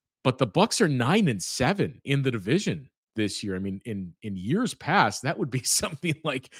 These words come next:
fifteen and one or fourteen and two. They're nine and seven. The Cavs are seven and four.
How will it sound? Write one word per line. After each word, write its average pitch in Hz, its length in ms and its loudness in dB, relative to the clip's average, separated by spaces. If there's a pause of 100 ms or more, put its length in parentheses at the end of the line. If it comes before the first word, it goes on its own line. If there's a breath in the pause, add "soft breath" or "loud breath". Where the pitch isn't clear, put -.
(320 loud breath)
fifteen 160 520 2
and 98 120 -4
one 135 360 2
or 85 80 -12
fourteen 135 520 2
and 101 120 -2
two. 180 300 2 (480 soft breath)
They're 143 140 4
nine 147 380 4
and 127 160 2
seven. 151 480 0
The 104 80 -8
Cavs 156 460 0
are 110 60 0
seven 143 360 0
and 101 160 -4
four. 110 480 2